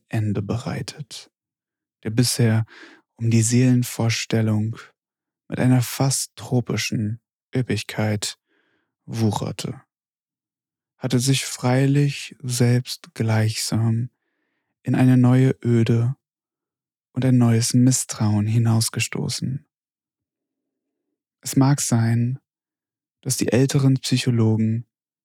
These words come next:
es bequemer und lustiger hatten. Zuletzt, aber weiß er sich eben damit auch zum Erfinden verurteilt. Und wer weiß,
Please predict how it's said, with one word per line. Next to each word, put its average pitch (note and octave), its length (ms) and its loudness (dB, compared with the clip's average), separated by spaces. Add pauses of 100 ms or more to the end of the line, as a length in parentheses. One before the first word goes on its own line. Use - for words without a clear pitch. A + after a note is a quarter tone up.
(160)
es - 120 -12
bequemer A#2 920 0 (120)
und B2 540 -6
lustiger G#2+ 640 -2
hatten. A2 400 -6 (1200)
Zuletzt, - 580 -2 (1160)
aber C#3 360 0
weiß C3 440 0
er B2+ 120 -2
sich B2+ 360 -2
eben A#2+ 380 0
damit G#2+ 680 -2 (300)
auch - 240 -10
zum - 240 -2
Erfinden A2+ 560 0
verurteilt. - 960 -6 (800)
Und A2+ 140 -8
wer G#2 180 -2
weiß, A2 540 -2